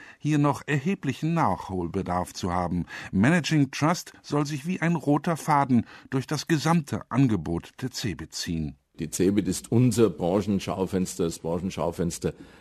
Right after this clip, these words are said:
Speaker 2: der Informations- und Technologiebranche und Kommunikationstechnologiebranche, nicht nur der deutschen, sondern auch international. Keine andere Messe ist so international.
Speaker 1: Über viertausendzweihundert Aussteller aus siebzig Ländern erwarten die Messemanager,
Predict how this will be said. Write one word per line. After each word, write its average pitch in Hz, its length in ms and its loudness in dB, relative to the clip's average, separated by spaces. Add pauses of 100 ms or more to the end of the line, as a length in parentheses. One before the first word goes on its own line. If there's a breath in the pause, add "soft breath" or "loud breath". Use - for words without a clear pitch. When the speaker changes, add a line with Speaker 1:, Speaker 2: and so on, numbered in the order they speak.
(120)
Speaker 2:
der 82 80 0
Informations- 87 640 0
und 80 80 -4
Technologiebranche 82 1300 -2
und 76 200 -10
Kommunikationstechnologiebranche, 82 1500 -2
nicht 104 300 -4
nur 95 180 2
der 82 120 2
deutschen, 85 420 -2 (340 loud breath)
sondern 78 360 0
auch 85 220 -2 (220 soft breath)
international. 92 920 0 (880 loud breath)
Keine 110 500 0
andere 90 260 -2
Messe 98 320 -2
ist - 280 -6
so 101 200 -2
international. 95 920 0 (160)
Speaker 1:
Über 202 440 4
viertausendzweihundert 143 1200 0
Aussteller 113 560 0
aus 127 200 -2
siebzig 139 460 -4
Ländern 123 420 6
erwarten 92 480 0
die 92 120 2
Messemanager, 98 760 2